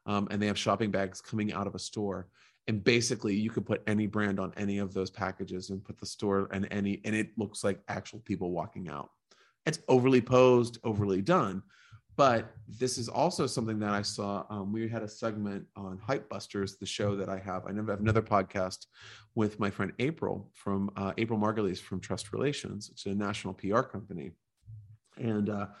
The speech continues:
we were talking about this as well. And it was something where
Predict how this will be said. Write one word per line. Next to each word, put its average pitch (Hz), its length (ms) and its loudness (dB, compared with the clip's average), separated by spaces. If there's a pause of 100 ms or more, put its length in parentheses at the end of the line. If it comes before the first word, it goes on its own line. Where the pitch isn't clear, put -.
(420)
we 131 160 6
were 143 120 6
talking 107 400 -2
about 101 320 -4
this 98 240 -4
as 95 120 -8
well. 113 380 -2
And 113 140 2
it 120 120 0
was 107 500 0
something 127 580 -4
where 101 360 0